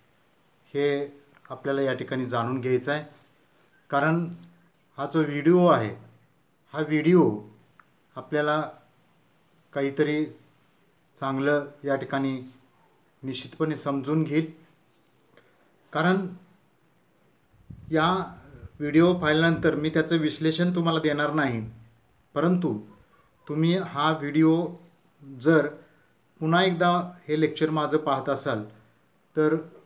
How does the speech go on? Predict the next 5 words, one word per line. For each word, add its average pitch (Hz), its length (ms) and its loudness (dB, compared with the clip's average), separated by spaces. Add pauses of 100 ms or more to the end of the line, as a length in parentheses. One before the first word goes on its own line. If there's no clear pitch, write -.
(640)
पुन्हा 160 300 0
पाहूनसुद्धा 156 880 -2 (440)
तुम्ही 156 180 -6
त्याच्यावरती 160 600 0
एक 180 180 0